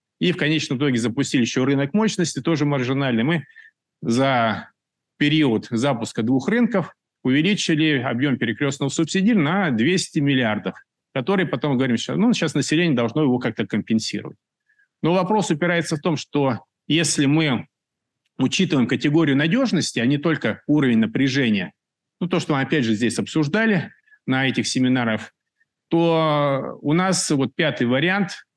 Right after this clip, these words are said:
экономически обоснованный тариф, он может быть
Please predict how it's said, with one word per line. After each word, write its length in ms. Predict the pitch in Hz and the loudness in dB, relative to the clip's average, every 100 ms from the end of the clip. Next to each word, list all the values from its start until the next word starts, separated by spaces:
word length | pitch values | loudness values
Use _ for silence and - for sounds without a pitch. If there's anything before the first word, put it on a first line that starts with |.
| _ _ _ _ | _ _ _ _
экономически 540 | - - 160 175 147 - | -4 0 2 2 0 -2
обоснованный 640 | 131 143 156 156 135 135 | -2 -2 0 0 2 0
тариф, 400 | 139 165 208 208 | 0 0 0 0
он 120 | 151 147 | 0 0
может 260 | 175 127 | 0 0
быть 300 | 110 147 156 | 0 0 -2